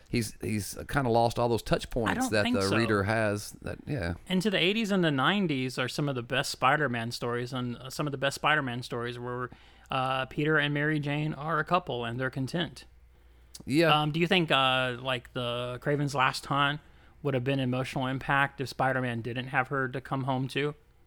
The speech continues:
Speaker 1: Right, but, I mean, you can still have the, the same emotional impact with someone that you love that you're not married to, right?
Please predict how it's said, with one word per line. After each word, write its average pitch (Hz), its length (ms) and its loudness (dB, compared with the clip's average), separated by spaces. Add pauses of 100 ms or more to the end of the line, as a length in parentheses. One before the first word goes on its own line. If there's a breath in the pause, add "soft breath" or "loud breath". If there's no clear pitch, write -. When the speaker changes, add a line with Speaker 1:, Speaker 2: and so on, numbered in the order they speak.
(600 loud breath)
Speaker 1:
Right, 135 540 6
but, 127 140 4
I 135 60 6
mean, 139 120 2
you 151 80 0
can 135 140 -4
still 156 200 4
have 135 360 4
the, 110 440 0
the 113 120 0
same 135 280 2
emotional 117 460 2
impact 113 500 4
with 101 200 -2
someone 110 500 2
that 104 160 2
you 101 100 0
love 104 500 4
that 95 280 2
you're 87 140 0
not 95 340 0
married 85 300 -2
to, 85 160 -2
right? 101 320 0